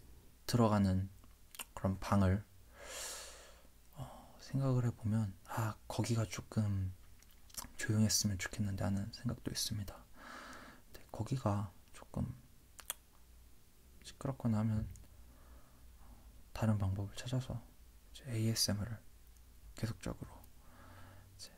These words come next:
만들어 나갈 계획입니다. 어, 저는 지금도 제가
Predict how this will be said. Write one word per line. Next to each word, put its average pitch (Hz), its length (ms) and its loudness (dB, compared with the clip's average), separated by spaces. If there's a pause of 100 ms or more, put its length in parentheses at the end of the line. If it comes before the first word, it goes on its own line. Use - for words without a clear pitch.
만들어 101 380 2
나갈 98 380 0
계획입니다. - 640 -4 (2500)
어, - 220 -12 (200)
저는 107 380 -2
지금도 113 400 8
제가 95 520 2